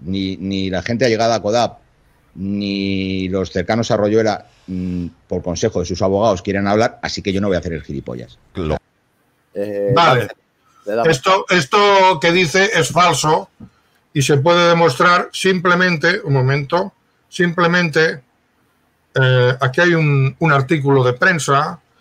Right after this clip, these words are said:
Speaker 4: que hace como una pequeño, una pequeña historia de todo lo que es el caso Bárcenas. Y el caso Bárcenas empieza en dos mil nueve.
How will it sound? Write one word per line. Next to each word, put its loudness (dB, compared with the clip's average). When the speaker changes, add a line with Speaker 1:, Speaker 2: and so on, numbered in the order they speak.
Speaker 4:
que 2
hace 2
como 2
una 2
pequeño, 0
una 2
pequeña 2
historia 0
de 2
todo 2
lo 4
que 0
es 0
el 2
caso -2
Bárcenas. -8
Y -8
el -8
caso 2
Bárcenas 2
empieza 2
en 4
dos 2
mil 2
nueve. -2